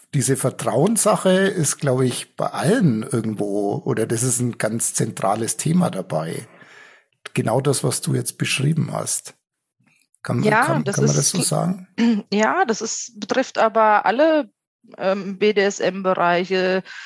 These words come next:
Speaker 2: Das betrifft ja nicht nur das Bondage, das sind ja allgemein diese Dominanz, äh, Spielchen. Man muss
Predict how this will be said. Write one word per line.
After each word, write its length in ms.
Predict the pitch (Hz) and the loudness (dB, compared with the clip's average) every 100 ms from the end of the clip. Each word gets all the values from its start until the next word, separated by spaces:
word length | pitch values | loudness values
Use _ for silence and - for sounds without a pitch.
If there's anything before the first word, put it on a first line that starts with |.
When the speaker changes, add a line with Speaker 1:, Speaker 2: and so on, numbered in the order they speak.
| - - | -20 -4
Speaker 2:
Das 180 | 202 - | -4 -2
betrifft 360 | 214 240 - | -2 -2 -2
ja 80 | 202 | -2
nicht 160 | 202 220 | -2 -2
nur 100 | 202 | -2
das 100 | - | -2
Bondage, 540 | 180 220 269 262 - | -2 0 2 2 0
das 140 | 208 214 | -2 -2
sind 140 | 208 | 0
ja 120 | 196 | 0
allgemein 580 | 151 196 247 233 196 196 | 2 0 0 0 0 -2
diese 420 | 202 190 196 190 - - - _ - | -8 -4 -2 -2 -4 -18 -20 _ -4
Dominanz, 840 | 208 208 202 185 190 202 - - | 0 0 0 0 0 -4 -6 -4
äh, 340 | - 196 185 175 | 0 2 2 0
Spielchen. 1120 | - - 196 196 196 190 180 175 175 180 160 | -4 -4 0 2 2 0 -4 -4 -8 -10 -8
Man 300 | 190 190 185 | -4 -4 -4
muss 520 | 180 214 - - - | -2 0 0 -2 -6